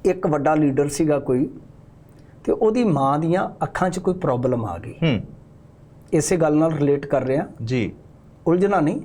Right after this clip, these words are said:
Speaker 1: ਗੱਲ ਉੱਥੇ ਤੱਕ ਜਾਏਗੀ ਜਿੱਥੋਂ
Speaker 2: ਬਿਲਕੁਲ, ਬਿਲਕੁਲ, ਆਉਣ ਦਿਓ।
Speaker 1: ਜਿੱਥੋਂ ਤੁਸੀਂ ਸ਼ੁਰੂ ਕੀਤੀ ਤੇ ਜਿੱਥੇ ਜਾਣੀ ਚਾਹੀਦੀ ਆ।
Speaker 2: ਜੀ।
Speaker 1: ਤੇ ਉਹਨੇ ਫੋਨ ਕੀਤਾ ਅੱਖਾਂ ਦੇ ਮਾਹਰ ਨੂੰ, ਕਿਹਾ ਕਿ ਮਾਈ ਨੂੰ ਚੈੱਕ ਕਰੋ।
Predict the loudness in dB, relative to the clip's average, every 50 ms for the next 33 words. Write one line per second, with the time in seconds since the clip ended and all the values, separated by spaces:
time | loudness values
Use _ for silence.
0 | -12 -18 -20 -20 -20 -20 -20 -20 -20 -20 -14 -4 -2 0 0 0 -2 -2 -2 -2
1 | -2 0 -2 -2 0 0 -2 -2 0 2 2 2 0 -2 -4 -6 -8 -10 -6 -4
2 | -2 -2 -2 -2 -2 -2 -2 -4 -6 -6 -4 -6 -6 -6 -10 -8 -4 -4 -2 -2
3 | -4 -6 -8 -10 -10 -6 -6 -6 -2 -2 -2 0 0 0 0 0 0 0 0 0
4 | 0 0 0 -2 0 0 -4 -2 -2 0 0 -2 0 0 0 0 2 0 -2 0
5 | 0 0 2 2 0 0 -2 -2 -4 -4 -2 -2 -2 -2 -6 -12 -18 -20 -20 -20
6 | -20 -20 -20 -20 -20 -20 -20 -20 -20 -20 -20 -20 -20 -20 -20 -20 -20 -20 -20 -20
7 | -8 -4 -2 0 0 2 2 2 2 2 2 0 0 0 0 0 0 0 -2 -2
8 | 0 0 0 0 0 -2 -4 -4 -2 -2 -2 0 2 2 2 2 2 0 0 -2
9 | -6 -6 -4 -2 0 0 -2 -2 -2 -2 0 2 2 2 2 2 2 0 0 0
10 | -2 -4 -2 -4 -4 -4 -4 -4 -6